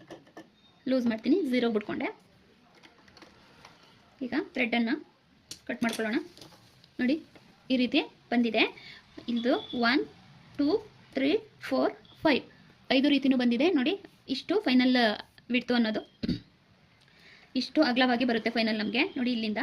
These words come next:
ಆದಷ್ಟು ನಾವು ಎಂಬ್ರಾಯ್ಡರಿಯಲ್ಲಿ ಚಿಕ್ಕದಾಗೇನೆ ಮಾಡಕ್ಕೆ ಯೂಸ್ ಮಾಡ್ಬೇಕು, ಆಗ್ಲೇನೆ ತುಂಬಾ ಚೆನ್ನಾಗ್ ಬರೋದು. ಇದೆಲ್ಲ ಏನಕ್ಕೆ ಯೂಸ್ ಆಗುತ್ತೆ ಅಂದ್ರೆ, ನಾವು ನೆಕ್ಕಲ್ಲಿ ಪೈಪಿಂಗ್ ಥ್ರೆಡ್ಡನ್ನ ಹಾಕಿ ಲೋಡಿಂಗ್ ಸ್ಟಿಚ್ಚನ್ನು ಹಾಕ್ತೀವಿ,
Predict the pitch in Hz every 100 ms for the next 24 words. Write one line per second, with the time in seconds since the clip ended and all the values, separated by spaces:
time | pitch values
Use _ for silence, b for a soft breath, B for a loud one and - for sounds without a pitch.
0 | 381 262 254 - 254 226 262 - 240 247
1 | 233 220 208 - B - - 277 269 254
2 | 240 254 220 214 269 233 220 214 202 247
3 | 214 226 226 302 - 233 240 233 208 208
4 | 202 - B B - 254 247 269 302 247
5 | 294 262 233 226 226 214 220 349 B B
6 | 226 220 294 - - _ - _ - -
7 | _ - - - 220 214 262 247 285 403
8 | 233 254 254 226 233 226 220 214 226 311
9 | B B B 226 233 262 269 247 240 226
10 | 214 - 214